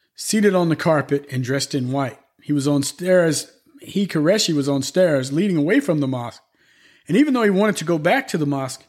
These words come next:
he could not. In the dream, they were all waiting for someone of greater authority than the imam. Turning to his Ammi again, he asked her to help him with her dream interpretation book.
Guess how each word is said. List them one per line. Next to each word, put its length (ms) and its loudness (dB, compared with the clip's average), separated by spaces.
he 120 -16
could 300 -6
not. 300 -10
In 140 0
the 80 2
dream, 280 2
they 120 2
were 120 0
all 360 0
waiting 280 0
for 120 -4
someone 400 0
of 160 -4
greater 300 2
authority 600 0
than 180 0
the 160 -2
imam. 400 -4
Turning 280 2
to 160 0
his 220 0
Ammi 360 2
again, 600 0
he 260 -12
asked 320 -2
her 460 2
to 80 -2
help 260 0
him 120 0
with 120 2
her 160 0
dream 260 -2
interpretation 720 -4
book. 200 -14